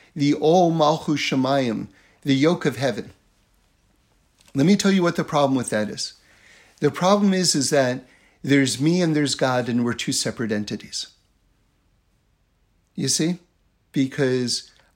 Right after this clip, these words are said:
I'm makabeling the yoke of Shemayim, which means I'm me, and then there's a Shemayim, there's a heaven, and I'm attaching heaven to me. But really deep down,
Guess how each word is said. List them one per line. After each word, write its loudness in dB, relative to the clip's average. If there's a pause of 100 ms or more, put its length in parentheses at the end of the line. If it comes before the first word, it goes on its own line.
I'm 4
makabeling 2 (680)
the 0
yoke 2
of -2
Shemayim, 2 (420)
which -4
means 0 (320)
I'm 4
me, 2 (800)
and 4
then 4
there's 2
a -2
Shemayim, 2
there's -2
a 2
heaven, 0 (580)
and 2
I'm 2
attaching 2
heaven 2
to 0
me. 0 (560)
But 4
really 4
deep 2
down, 4